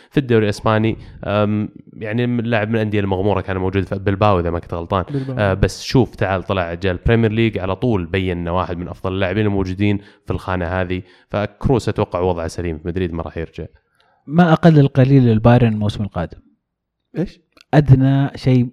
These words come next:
Speaker 3: يحقق البايرن عشان تقول إنه والله موسمه جيد. ما هي الطموح، ما هو الطموح الموسم القادم البايرن؟
Speaker 2: البايرن يبحث عن الشامبيونز ليج. فإذا أنشيلوتي جاب الشامبيونز ليج الحالة،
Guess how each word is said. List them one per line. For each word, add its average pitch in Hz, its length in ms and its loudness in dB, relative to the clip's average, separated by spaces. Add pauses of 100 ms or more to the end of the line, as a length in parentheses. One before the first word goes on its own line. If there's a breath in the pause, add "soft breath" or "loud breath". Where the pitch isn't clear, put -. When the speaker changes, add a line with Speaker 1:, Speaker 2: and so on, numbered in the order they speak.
Speaker 3:
يحقق 120 420 -4
البايرن 127 340 2
عشان 110 280 -6
تقول 110 240 -6
إنه 104 180 -6
والله 98 140 -6
موسمه 95 320 -8
جيد. 73 340 -16 (1040)
ما 127 220 2
هي 160 80 8
الطموح، 131 420 -2
ما 135 160 -4
هو 147 140 2
الطموح 123 360 -2
الموسم 107 260 -8
القادم 92 320 -14 (160)
البايرن؟ 87 260 -10 (260)
Speaker 2:
البايرن 247 320 6
يبحث 196 280 -2
عن 156 60 2
الشامبيونز 147 460 0
ليج. - 100 -12 (2250)
فإذا 151 960 4
أنشيلوتي 156 400 2
جاب 156 240 6
الشامبيونز 143 420 0
ليج 147 140 2
الحالة، 147 380 -2